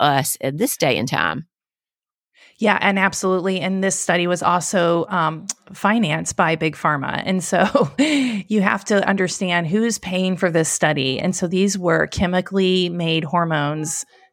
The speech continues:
Speaker 2: that are not identical to the chemistry in our own bodies. And so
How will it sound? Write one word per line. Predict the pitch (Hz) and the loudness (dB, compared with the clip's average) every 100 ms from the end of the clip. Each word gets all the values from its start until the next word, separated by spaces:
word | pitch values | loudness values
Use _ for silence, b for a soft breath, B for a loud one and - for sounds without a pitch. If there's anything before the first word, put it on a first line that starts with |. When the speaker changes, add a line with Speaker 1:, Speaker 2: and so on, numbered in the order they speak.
| - | 0
Speaker 2:
that | 185 | 2
are | 180 | 2
not | 175 170 170 | 2 2 2
identical | 170 165 165 156 160 151 | 0 0 -2 -2 -4 -2
to | 180 156 | -2 -2
the | 156 156 | 0 -2
chemistry | - 160 147 - 160 | -2 -4 -4 -4 -4
in | 147 | -2
our | 143 165 | 0 0
own | 160 | -2
bodies. | 143 139 131 123 151 - B B - | 0 0 0 -2 -4 -8 B B -6
And | 175 | -2
so | - 170 165 165 | 2 2 4 0